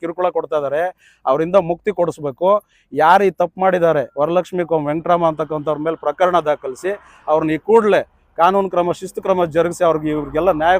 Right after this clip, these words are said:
ಕೊಡಿಸ್ಬೇಕು ಅಂತಕ್ಕಂಥದ್ದು ನಮ್ಮ, ಆ, ಕಡೆಯಿಂದ ಪ್ರಾರ್ಥನೆ. ಮುಂದಿನ ದಿನಗಳಲ್ಲಿ ಈ ರೀತಿ ದಯವಿಟ್ಟು ಯಾರು ಇಂಥ ಬಡಬಗ್ಗರಿಗೆ ಅನ್ಯಾಯ ಮಾಡ್ತಾರೆ, ಯಾರು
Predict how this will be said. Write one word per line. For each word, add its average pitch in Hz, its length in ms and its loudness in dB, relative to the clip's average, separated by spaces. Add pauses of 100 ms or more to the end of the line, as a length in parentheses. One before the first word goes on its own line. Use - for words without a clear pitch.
ಕೊಡಿಸ್ಬೇಕು 160 400 -4
ಅಂತಕ್ಕಂಥದ್ದು 151 540 -4 (360)
ನಮ್ಮ, 165 240 -2 (680)
ಆ, 156 100 0 (580)
ಕಡೆಯಿಂದ 175 360 4 (120)
ಪ್ರಾರ್ಥನೆ. 160 420 2 (420)
ಮುಂದಿನ 208 340 4
ದಿನಗಳಲ್ಲಿ 180 500 4 (500)
ಈ 170 140 0 (100)
ರೀತಿ 185 260 0 (400)
ದಯವಿಟ್ಟು 185 440 4 (440)
ಯಾರು 202 320 8 (300)
ಇಂಥ 180 140 2 (120)
ಬಡಬಗ್ಗರಿಗೆ 190 540 4
ಅನ್ಯಾಯ 196 260 4
ಮಾಡ್ತಾರೆ, 147 300 0 (640)
ಯಾರು 180 300 6